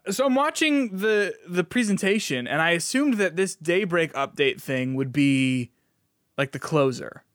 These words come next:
'Cause they ki-, they kinda, like, say, like, "Oh, and here's, like, the last thing." 'Cause they did the Pokemon Cafe mix, they did Pokemon Unite, um,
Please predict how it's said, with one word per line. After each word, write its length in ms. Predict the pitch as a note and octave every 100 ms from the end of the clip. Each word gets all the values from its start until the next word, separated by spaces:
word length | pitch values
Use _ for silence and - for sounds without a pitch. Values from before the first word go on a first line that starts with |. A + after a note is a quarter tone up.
| _ _ _
'Cause 140 | - A#3
they 80 | D4
ki-, 180 | E4+
they 140 | B3+ C4
kinda, 240 | - D4
like, 160 | C4 A#3
say, 200 | A#3+ G#3+
like, 180 | G3 G3
"Oh, 100 | G#3+
and 100 | G3+
here's, 160 | G3 E3+
like, 140 | D#3+
the 80 | D3
last 280 | B2+ A#2+ -
thing." 240 | D2 - _
'Cause 100 | - G#3
they 80 |
did 140 | A3 G#3
the 60 |
Pokemon 360 | - A3 A3 G#3
Cafe 320 | G3+ F#3 D#3
mix, 220 | D#3+ D3+
they 80 | D3
did 120 | D#3
Pokemon 300 | D#3+ E3 E3+
Unite, 440 | E3 C#3+ C3 C3+ - - - _ -
um, 520 | B2 B2+ B2+ B2+ B2